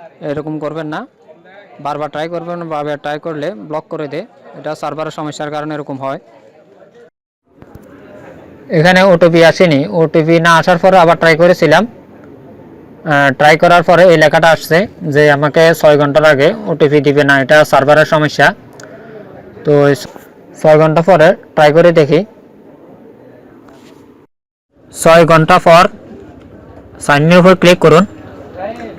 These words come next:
এখানে অটোমেটিক ওটিপিটা নিয়ে নিবে। এটা আমি ছয় ঘন্টা পরে করতেছি।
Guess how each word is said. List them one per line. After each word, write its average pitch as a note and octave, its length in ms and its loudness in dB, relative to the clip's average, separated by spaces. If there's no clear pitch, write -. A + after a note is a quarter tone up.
এখানে E3 360 2
অটোমেটিক F3+ 720 2
ওটিপিটা E3+ 480 2
নিয়ে F3+ 200 2
নিবে। D#3+ 260 2
এটা D#3+ 240 0
আমি E3 180 0
ছয় E3 180 2
ঘন্টা D#3 200 2
পরে E3+ 160 2
করতেছি। E3 520 0